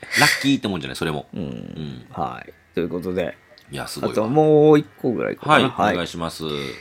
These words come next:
Speaker 2: もやしのお寿司さんからいただきました。
Speaker 1: そんなんあんの？
Speaker 2: いや、あの、ないと思うけどね。
Speaker 1: あ、ないんだ。
Speaker 2: わかんないけど。
Speaker 1: 食べたいけどな、ちょっと。
Speaker 2: えー、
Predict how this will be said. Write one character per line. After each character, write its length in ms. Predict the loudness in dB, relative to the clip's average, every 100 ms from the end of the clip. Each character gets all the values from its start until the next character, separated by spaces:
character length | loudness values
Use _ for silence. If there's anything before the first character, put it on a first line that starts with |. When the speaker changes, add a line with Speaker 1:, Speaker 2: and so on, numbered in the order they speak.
| -18 -20 _ _
Speaker 2:
も 160 | 4 8
や 200 | 10 10
し 220 | 8 4
の 320 | 4 4 2 0
お 60 | 0
寿 180 | 0 -2
司 280 | -2 -4 -10 _ _ _ -10
さ 140 | -10
ん 60 | -8
か 100 | -10
ら 60 |
い 20 |
た 100 | -2
だ 160 | 2 2
き 40 |
ま 60 | 2
し 120 | -2
た。 80 | -6
Speaker 1:
そ 40 | -10 _ _ _ -6
ん 60 | 0
な 80 | 0
ん 80 |
あ 80 | 0
ん 60 | -2
の？ 120 | -6
Speaker 2:
い 40 |
や、 0 |
あ 20 | -10
の、 60 | -14 -16
な 400 | -4 0 4 4
い 80 | 4
と 80 | 0
思 100 | -4
う 20 |
け 60 | -4
ど 40 |
ね。 60 | 2
Speaker 1:
あ、 40 |
な 60 | 2
い 60 |
ん 80 | 2
だ。 300 | 0 0 -2
Speaker 2:
わ 80 | -2
か 100 | -2
ん 80 | -4
な 80 | -10
い 40 |
け 80 | -12
ど。 40 |
Speaker 1:
食 160 | -8 -4
べ 80 | -2
た 100 | -2
い 60 |
け 60 | -4
ど 60 | -8
な、 220 | -8 -8
ち 60 | -16
ょ 40 |
っ 40 | -20
と。 100 | -20 -20 _ _ _ _ _ _ _
Speaker 2:
え 60 |
ー、 520 | 4 4 4 2 -2